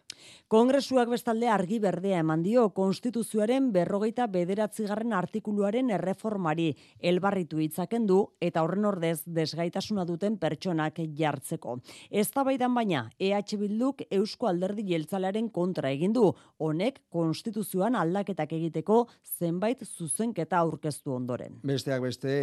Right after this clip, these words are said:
Speaker 2: E A J erabakitze eskubidea, ehun eta berrogeita hamabosgarren artikuluaren indargabetzea edo erregearen bortxa ezintasuna mugatzeko proposamenak egin zituen eta Kongresuko mahaiak atzera bota zituen zuzenketa horiek guztiak. Horregatik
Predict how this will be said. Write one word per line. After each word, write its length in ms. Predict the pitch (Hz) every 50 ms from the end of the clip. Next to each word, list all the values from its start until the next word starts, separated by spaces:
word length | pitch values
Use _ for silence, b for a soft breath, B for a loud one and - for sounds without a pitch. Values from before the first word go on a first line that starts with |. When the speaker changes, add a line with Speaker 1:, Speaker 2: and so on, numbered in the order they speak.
| 131 131
Speaker 2:
E 20 |
A 80 | 127 123
J 480 | 123 120 113 - 135 139 160 139 131
erabakitze 480 | 120 120 120 123 117 113 113 101 - 120
eskubidea, 680 | 107 - - 131 123 120 113 113 117 123 143 156 170 - -
ehun 260 | 135 127 127 127 123
eta 260 | 123 113 - 123 120 110
berrogeita 440 | 110 113 120 123 127 127 113 131 117
hamabosgarren 520 | 113 123 123 120 110 110 113 113 123 123
artikuluaren 680 | 117 107 - - 110 120 127 120 120 117 127 127 120 113
indargabetzea 720 | 110 110 127 131 123 123 120 117 117 104 - - 147 156 151 139
edo 160 | 113 117 110
erregearen 760 | 110 113 131 135 135 135 131 139 139 135 127 120 117 113 107
bortxa 460 | 107 117 120 107 - - 151 147 127
ezintasuna 840 | 117 113 - 143 147 139 131 127 113 - 123 123 143 160 156 143 123
mugatzeko 580 | 113 110 117 113 135 135 - - 127 117 139 139 107
proposamenak 720 | - 123 117 101 147 139 - 139 123 120 113 107 104 95 104
egin 220 | 107 117 127 127
zituen 560 | - - 123 107 - 139 147 165 185 196 196 - -
eta 460 | 127 123 107 - - - 127 123 117
Kongresuko 640 | - 123 117 117 120 123 110 120 123 107 - 131 127
mahaiak 300 | 120 120 131 135 123 113 123
atzera 320 | 123 - - 135 127 127
bota 240 | 117 117 117 117 127
zituen 460 | 120 - 131 113 131 143 151 160 156
zuzenketa 560 | 139 - - 123 - - 135 135 123 117 110 120
horiek 280 | 120 120 123 117 - 123 113
guztiak. 460 | 107 117 104 - - 127 110 92 92
Horregatik 560 | 113 127 147 143 139 127 101 120 104 98 110